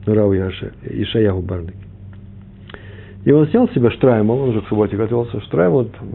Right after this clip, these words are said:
меховая шляпа. <laughs> Вот интересно, он её здесь сделал, нет. Ведь он уже тонул по дороге, у нас был такой рассказ, да? То есть штраймл, наверное, уже увидал много чего в своей жизни.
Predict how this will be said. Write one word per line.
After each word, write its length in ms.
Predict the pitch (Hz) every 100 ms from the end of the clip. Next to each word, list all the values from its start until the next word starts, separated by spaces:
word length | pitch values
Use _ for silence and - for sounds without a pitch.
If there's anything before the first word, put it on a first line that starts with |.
| -
меховая 460 | 113 - 123 110 101
шляпа. 440 | - 147 120 101
<laughs> 1300 | - - - - - - - - - - - - -
Вот 160 | 151 123
интересно, 420 | 123 143 123 101
он 100 | 113
её 160 | 113 110
здесь 200 | 139 127
сделал, 240 | 107 101
нет. 180 | 101 98 - -
Ведь 100 | 151
он 80 | 170
уже 120 | 143
тонул 320 | 143 160 170 123
по 120 | 107
дороге, 300 | 110 98 98
у 40 |
нас 120 | 101
был 120 | 98 98
такой 220 | 92 104
рассказ, 340 | 104 - 95
да? 180 | 92 123 - - - -
То 80 | 190
есть 120 | -
штраймл, 360 | 220 240 196 175
наверное, 320 | 190 180 180
уже 120 | 170
увидал 560 | 165 151 156 160 180 151
много 400 | 180 175 113 104
чего 220 | 117 101
в 40 | -
своей 200 | 117 110
жизни. 360 | 107 98 95